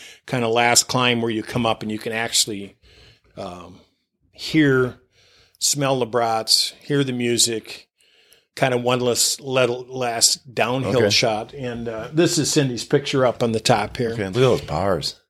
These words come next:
Speaker 1: So
Speaker 2: Look how
Speaker 1: there
Speaker 2: skinny those bars are.
Speaker 1: there's another picture of Cindy, and she's got her, uh,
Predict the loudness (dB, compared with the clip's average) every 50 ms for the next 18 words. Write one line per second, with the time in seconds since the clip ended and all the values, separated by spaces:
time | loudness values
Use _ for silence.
0 | _ _ _ _ 0 4 4 6 6 4 0 -6 -8 2 4 6 6 6 6 4
1 | 4 4 4 6 4 4 2 0 2 4 4 6 6 4 2 0 -2 -2 -6 -12
2 | _ _ _ 2 2 2 4 4 2 2 2 4 4 4 4 4 4 2 4 4
3 | 2 2 4 4 4 6 4 4 4 4 2 2 2 2 2 2 2 4 4 2
4 | 4 4 2 2 0 -2 -2 -2 -2 -2 0 -2 -4 -6 -8 -14 _ _ -12 -10
5 | -10 -8 -8 -10 -12